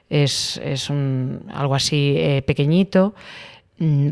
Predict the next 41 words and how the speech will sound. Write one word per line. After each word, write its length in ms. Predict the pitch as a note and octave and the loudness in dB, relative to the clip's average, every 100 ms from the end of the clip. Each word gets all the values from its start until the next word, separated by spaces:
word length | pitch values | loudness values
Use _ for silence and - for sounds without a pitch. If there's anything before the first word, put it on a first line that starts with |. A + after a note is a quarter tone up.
| E3 | 6
va 100 | F3 | 6
desgranando 640 | F3 D#3 E3+ E3 E3 E3+ | 6 4 2 4 4 4
el 100 | D#3+ | 2
Padre 300 | D3+ C#3+ C#3 | 2 0 2
Nuestro 360 | C3+ C3+ - D3+ | 2 0 0 0
y 60 | C#3+ | 0
dice, 260 | - D3+ | -2 -4
"¿Qué 120 | - | -2
pedir?". 440 | E3+ D#3+ C3 C3 - _ _ _ - | 0 0 0 -6 -10 _ _ _ 0
Y 100 | E3 | 4
desgrana 560 | D#3 C#3+ D3+ E3 F3+ | 4 2 2 2 2
el, 180 | F3+ E3+ | 0 0
el 220 | D#3+ D3 C#3+ | -2 -2 -2
Padre 340 | D#3 D#3 D3 | 0 0 0
Nuestro, 420 | D3+ E3+ - D3 | -2 -2 -4 -6
con 160 | C#3+ C3+ | -4 -4
lo 120 | C3+ | -2
cual, 320 | E3 F3 F#3+ - - - | 0 0 -2 -12 -20 -6
a 120 | C#3+ | 0
la 80 | D3 | 2
vez 160 | E3 - | 2 2
que 160 | E3 | -2
tú 180 | - D#3+ | 2 2
estás 360 | E3 - E3 - | 2 0 -4 -2
pidiendo 800 | E3+ E3 E3+ E3+ E3 E3 D#3+ - | -2 2 2 2 4 4 4 2
algo 300 | D#3+ D#3+ D#3 | 2 2 2
para 180 | D#3+ D#3 | 0 -2
ti, 160 | E3+ | -2
un 100 | E3+ | -2
deseo, 460 | E3 D#3+ - F3+ F#3+ - - | 0 -2 0 0 -2 -8 -8
también 340 | - D3 D#3+ F#3 | 0 4 4 4
estás 300 | - D#3+ C#3+ | 0 -2 -2
rezando 480 | C3 D3+ C#3+ C#3+ | -6 -4 -2 0
el 160 | C#3 C#3 | 0 0
Padre 260 | D3 C#3+ D3 | 0 0 2
Nuestro 360 | E3+ - G#3 | 0 0 0
y 40 | A#3 | 2
pidiendo 460 | D#3+ D3 C#3+ C3 | 2 2 2 2
por 160 | C#3+ C3+ | 0 -2
los 240 | B2+ B2+ | -2 -4
demás. 400 | B2+ B2+ C3 - | -6 -6 -6 -10